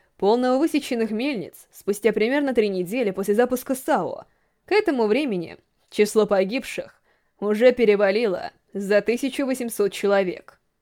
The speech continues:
Я покинул лес вместе с загадочной фехтовальщицей, если, конечно, можно так сказать, поскольку она держалась от меня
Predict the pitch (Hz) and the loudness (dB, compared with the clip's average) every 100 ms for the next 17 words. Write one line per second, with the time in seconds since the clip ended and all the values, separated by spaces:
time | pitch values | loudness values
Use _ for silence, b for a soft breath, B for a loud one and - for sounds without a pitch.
0 | - - 185 240 311 254 214 202 190 247 | -20 -8 -2 0 0 0 0 2 2 2
1 | - 170 185 196 190 196 269 269 240 240 | -2 -6 -4 -2 0 2 2 0 -6 -4
2 | - 302 185 - 160 - - _ _ _ | 0 0 0 -4 -16 -14 -14 _ _ _
3 | _ 185 226 330 330 320 311 302 277 311 | _ -2 0 0 -2 -2 -2 -2 -4 -2
4 | 349 254 208 190 - 156 170 262 - - | -2 -2 -2 -4 -6 -8 -2 -2 -4 -8
5 | - 185 - 196 196 185 175 175 208 220 | -8 -4 -2 -2 -2 -2 0 0 4 4
6 | 190 175 175 170 156 | 4 -2 -4 -8 -10